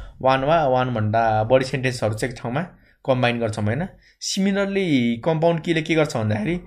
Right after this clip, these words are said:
more than one एट्रिब्युट्सलाई चाहिँ एकैटै-, एउटै ठाउँमा कम्बाइन गरेर हामीलाई के गर्छ त, एउटा की बनाउँछ है, जसले हामीले एज अ कम्पोजिट की भन्छौँ होइन। र कम्पोजिट की हाम्रो प्राइमेरी की पनि हुनसक्छ, फरेन की पनि हुनसक्छ,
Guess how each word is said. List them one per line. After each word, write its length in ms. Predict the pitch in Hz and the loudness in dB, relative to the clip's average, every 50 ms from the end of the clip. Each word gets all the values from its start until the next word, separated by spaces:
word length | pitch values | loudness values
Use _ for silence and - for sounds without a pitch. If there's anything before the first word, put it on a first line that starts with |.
| - - _ _ - 147 | -18 -20 _ _ -4 0
more 220 | 156 175 180 175 | 4 4 4 4
than 220 | 165 190 185 175 170 | 4 2 2 4 2
one 120 | 170 170 | 2 2
एट्रिब्युट्सलाई 600 | 160 160 151 156 160 151 151 147 147 - 151 135 | 0 -2 -2 -2 0 0 0 -2 0 2 2 2
चाहिँ 360 | 131 - 190 196 185 - - - | 4 2 -2 -4 -4 -6 -8 -4
एकैटै-, 760 | - 156 156 - 170 160 156 160 160 160 156 - - - 147 | -4 -4 -2 0 -2 -2 -2 -2 -4 -4 -6 -8 -8 -6 -6
एउटै 240 | 151 151 196 196 196 | -2 0 0 0 0
ठाउँमा 300 | 190 - 160 135 135 156 175 - - - | -2 -4 -4 -4 -2 -4 -6 -6 -8 -8
कम्बाइन 680 | - - - - - - 147 147 143 147 147 147 143 | -8 -8 -8 -4 4 4 4 6 6 6 6 4 4
गरेर 220 | 135 131 127 123 131 | 4 4 4 4 2
हामीलाई 300 | 127 113 104 107 107 107 | 0 2 2 0 -2 -2
के 120 | 110 123 | -2 0
गर्छ 180 | 117 113 110 117 | 0 0 0 -2
त, 120 | 113 113 | -4 -6
एउटा 380 | 165 165 - - - 123 127 123 | -6 -6 -6 -8 -6 -2 -2 -2
की 220 | 120 - - 131 | -2 -2 -4 -2
बनाउँछ 360 | 117 113 107 104 104 107 104 | -2 0 0 0 0 0 0
है, 260 | 113 127 156 147 - - - - - _ - | -2 -2 -2 -4 -8 -12 -20 -20 -20 _ -12
जसले 240 | - 131 - 151 123 | -10 -8 -6 -4 -2
हामीले 200 | 107 104 107 110 | -2 0 0 0
एज 100 | 113 123 | 0 -2
अ 40 | 160 | -2
कम्पोजिट 520 | 156 - - 127 123 120 113 113 117 110 | -4 -4 -6 -6 -4 -4 -6 -6 -6 -8
की 140 | - - 117 | -8 -6 -6
भन्छौँ 360 | 107 104 101 101 - 110 104 | -4 -4 -6 -6 -8 -6 -6
होइन। 220 | 104 107 113 143 165 151 - - _ _ _ _ _ _ _ _ _ _ _ _ _ _ _ _ _ _ _ - - - - - _ - - | -4 -4 -2 -4 -4 -6 -10 -20 _ _ _ _ _ _ _ _ _ _ _ _ _ _ _ _ _ _ _ -20 -20 -20 -20 -20 _ -4 2
र 180 | 131 127 123 127 123 | 6 6 6 6 6
कम्पोजिट 400 | 170 175 175 180 190 180 190 185 | 2 2 4 2 2 2 0 -2
की 140 | - - 190 | -2 0 2
हाम्रो 280 | 170 131 127 131 139 | 2 2 2 2 -2
प्राइमेरी 540 | 139 139 170 156 165 165 165 165 165 160 156 | 0 2 2 2 4 2 2 0 0 -2 -2
की 160 | 156 160 165 | -4 -6 -6
पनि 200 | 156 180 175 160 | -2 0 0 0
हुनसक्छ, 420 | 143 117 110 110 110 135 123 - - | 0 -2 -2 -2 -2 -2 -4 -2 -4
फरेन 520 | 190 226 - - - - 151 151 147 143 | -6 -6 -8 -8 -2 0 2 2 2 0
की 100 | 143 151 | -2 -4
पनि 200 | 143 143 151 135 | -2 -2 0 -2
हुनसक्छ, 380 | 120 113 110 107 120 113 110 | -2 -2 -4 -4 -4 -4 -4